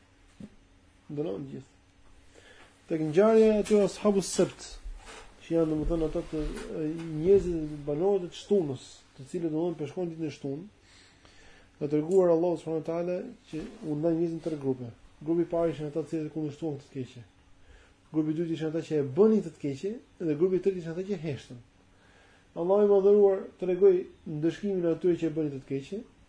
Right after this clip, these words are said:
tregoi shpëtimin që i shpëtoi Allahu ato të cilët ndanë nga kjo e keqe, dhe heshtin ndaj atyre që heshtnin. Heshtin ndaj atyre që heshtnin, u tregoi zi për ta. Dhe kjo tregon, domethënë, te, sipas disa dietarëve, kuptimi është që ata janë ndëshkuar me, me, me të tjerët.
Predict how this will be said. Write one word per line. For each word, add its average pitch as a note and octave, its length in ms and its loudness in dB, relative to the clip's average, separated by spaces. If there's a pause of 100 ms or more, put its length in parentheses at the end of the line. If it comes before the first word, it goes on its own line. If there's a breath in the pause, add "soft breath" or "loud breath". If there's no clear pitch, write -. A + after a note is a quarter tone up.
(100)
tregoi E3 400 6
shpëtimin D#3+ 480 0
që D3 140 -4
i - 80 -6
shpëtoi E3 260 -2
Allahu D#3+ 300 2
ato D3+ 100 -6
të - 80 -8
cilët D#3 160 -2
ndanë D#3+ 240 0
nga E3 80 -2
kjo D3+ 140 -4
e - 100 -12
keqe, C#3+ 260 -6 (300)
dhe D#3 80 6 (140)
heshtin A3 340 0
ndaj G#3 160 4
atyre A3+ 220 -4
që F3 100 -10
heshtnin. D3 400 -10 (880)
Heshtin A3 480 2
ndaj F#3 160 0
atyre A3 180 -4
që G3 140 -2
heshtnin, D#3 220 -6
u E3+ 40 -10
tregoi G#3 240 2
zi G#3 160 -2
për F#3+ 140 -8
ta. D3+ 100 -8 (1400 loud breath)
Dhe D#3+ 120 -6
kjo A#3 120 6
tregon, B3 300 2
domethënë, A#3+ 420 0
te, A3 140 0 (240)
sipas G#3+ 300 4
disa C4 200 -4
dietarëve, B3+ 460 2
kuptimi B3+ 320 0
është B3 260 4
që B3 120 -2
ata C4+ 120 0
janë A#3+ 120 -2
ndëshkuar C4 360 -2
me, B3+ 160 0
me, B3 140 -4
me B3 80 -4
të A3 80 -8
tjerët. G3+ 400 2